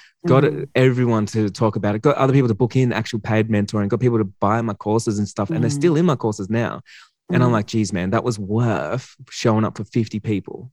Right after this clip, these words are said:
Speaker 1: right?
Speaker 2: Mm-hmm.
Speaker 1: And just, and it wasn't like it was capped at a number. I was just doing it for anyone for free. It's like, "Yeah, hour, let's jump on." I got eight hours today. I remember one day I did eight hour sessions, back to
Speaker 2: Mm.
Speaker 1: back to back to back, hour, hour, hour, hour, all for free.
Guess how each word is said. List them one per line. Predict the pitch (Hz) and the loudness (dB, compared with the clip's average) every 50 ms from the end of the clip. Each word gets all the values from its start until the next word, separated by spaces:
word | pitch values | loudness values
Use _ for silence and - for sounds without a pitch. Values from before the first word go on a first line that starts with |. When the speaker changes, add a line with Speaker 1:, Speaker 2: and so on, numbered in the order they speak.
| _ | _
Speaker 1:
right? | - 98 107 - | -4 0 2 2
Speaker 2:
Mm-hmm. | 180 180 175 | 2 2 2
Speaker 1:
And | - - | 2 2
just, | - 120 - - - _ - - - - - _ _ - | 0 0 -2 -4 -10 _ -20 -20 -20 -20 -20 _ _ 2
and | 165 156 156 | 4 6 6
it | 160 147 | 6 6
wasn't | 156 185 160 160 123 | 6 4 4 4 2
like | 139 120 127 | 2 2 4
it | |
was | 120 113 - | 2 2 0
capped | - - - 117 107 - | -2 -2 -2 -2 0 0
at | 110 | -2
a | 98 95 | 0 0
number. | 95 104 117 113 95 85 | 2 2 2 2 2 2
I | 101 | 2
was | 113 113 | 2 0
just | 120 107 - | 0 -2 0
doing | 117 110 107 | 0 0 0
it | 87 | -2
for | - - | -4 -2
anyone | - 107 117 117 107 95 90 92 | 0 2 2 2 2 0 -2 -4
for | - 92 | -8 -6
free. | - - 120 107 | 0 0 2 2
It's | 69 82 | 0 -2
like, | 123 127 - | -6 -6 -4
"Yeah, | 196 185 123 - _ | -2 -2 -4 -4 _
hour, | - 123 143 156 139 139 - - | -2 0 2 2 2 0 -4 -6
let's | 131 143 - - | -6 -6 -6 -4
jump | - - 139 139 127 156 | -2 -2 0 0 0 0
on." | 160 135 | 0 0
I | 110 | 0
got | 120 - - | -2 0 0
eight | 123 127 135 | 2 2 2
hours | 143 143 147 147 - | 2 2 2 0 -2
today. | - 113 101 | -4 -6 -6
I | - - | -2 0
remember | 131 147 147 143 135 | 2 2 4 4 4
one | 123 139 139 143 139 | 4 4 4 4 4
day | 135 127 117 104 | 2 2 2 2
I | 101 | 2
did | 95 110 101 - - | 0 0 -2 0 0
eight | 117 117 113 | 0 2 2
hour | 113 107 107 | 2 0 0
sessions, | - - 107 - - 98 - - - - - _ _ | -2 -4 -4 -4 -4 -8 -8 -10 -16 -20 -20 _ _
back | 170 - - 160 | 0 2 2 2
to | 156 143 | 2 0
Speaker 2:
Mm. | - | 0
Speaker 1:
back | 107 104 - | 0 0 -2
to | - 113 | -2 -2
back | 104 98 101 - | -2 -2 -2 -4
to | 110 | -4
back, | 95 98 92 - - | -2 -2 -4 -4 -4
hour, | - 113 113 113 - | 0 0 2 2 2
hour, | - 110 104 110 - | 0 0 0 0 0
hour, | 104 110 107 - - | 0 0 -2 -2 -2
hour, | 107 104 101 101 | -2 -2 -2 -2
all | - - 143 139 | 2 2 2 2
for | - - 123 | 0 -2 -8
free. | - - 110 101 | -6 -4 -2 -2